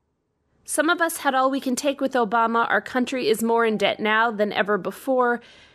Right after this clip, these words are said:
As for dividing our country, Obama has done that too, and Hillary was going to do the same. So before you tell all of us who voted for Trump that he is like Hitler, you need to live here and see all the things going on.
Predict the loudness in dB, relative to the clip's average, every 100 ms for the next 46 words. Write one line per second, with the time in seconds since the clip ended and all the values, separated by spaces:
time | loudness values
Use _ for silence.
0 | -4 0 0 -2 -2 0 2 2 2 0
1 | -2 0 -2 0 0 0 2 2 2 0
2 | 0 0 2 2 0 -4 -4 0 0 0
3 | -4 -2 0 2 2 0 -2 0 0 0
4 | -4 -2 -2 -2 -4 0 2 2 -4 -14
5 | -20 -20 -4 0 0 0 0 0 -2 -2
6 | -2 0 0 0 -2 -2 0 0 0 -2
7 | -2 -2 0 -2 0 -2 0 -2 -2 -6
8 | -2 0 2 2 2 2 2 0 0 0
9 | 2 0 0 2 2 0 -2 -2 -2 0
10 | 2 2 2 0